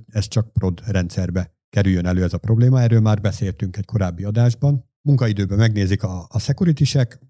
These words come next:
tök jó, átmegy mindenfajta auditon, szombaton meg elküldi az egész, ö, access logot a én támadó szerveremre. Tehát ez, ez a része ilyen szempontból macskaegér játék, nem annyira lehet megfogni. A másik, amit mondasz,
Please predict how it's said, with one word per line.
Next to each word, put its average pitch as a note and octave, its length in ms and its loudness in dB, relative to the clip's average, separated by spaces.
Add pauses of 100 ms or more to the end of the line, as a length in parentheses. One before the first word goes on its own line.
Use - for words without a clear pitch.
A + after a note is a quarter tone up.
(160)
tök A#2 200 0
jó, A2 160 2
átmegy G#2 280 0
mindenfajta G2 520 0
auditon, D3 440 2
szombaton G2+ 420 -2
meg G2 140 0
elküldi F#2+ 420 -2
az F#2 100 -2
egész, F2+ 420 -4
ö, F#2 560 -2
access G#2 360 -6
logot F#2 280 -4
a F#2+ 240 -6 (140)
én F#2+ 180 -2
támadó F#2 560 -4 (100)
szerveremre. F2 720 -4 (240)
Tehát B2 280 0
ez, - 80 -6
ez A#2+ 100 2
a B2+ 40 2
része A#2+ 500 2 (320)
ilyen A#2 180 2
szempontból A2+ 720 0 (320)
macskaegér G#2+ 560 -2
játék, A2+ 360 0 (240)
nem A#2 160 0
annyira G2 280 2
lehet E2+ 280 -4
megfogni. F#2 640 -8 (300)
A - 20 -8
másik, D#3+ 360 0
amit G#2 240 -2
mondasz, A2 560 0